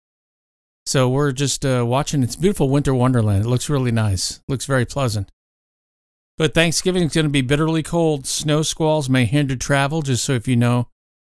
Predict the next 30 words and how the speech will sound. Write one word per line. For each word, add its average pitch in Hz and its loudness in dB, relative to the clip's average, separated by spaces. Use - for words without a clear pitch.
I'm 135 2
gonna 131 4
head 120 2
on 120 4
out, 117 0
uh, 113 0
tomorrow 131 2
morning 113 2
to - -6
my 113 0
sister-in-law's 107 -2
house 104 -8
for 156 0
some 127 0
Thanksgiving 131 -2
Day 117 0
cheer. 131 -4
Even 202 2
the 185 4
Macy's 180 0
Day 143 0
Parade 160 4
may 139 2
be 123 0
without 120 0
balloons 131 2
due 147 -2
to 127 -2
excessive 120 -4
winds. 107 2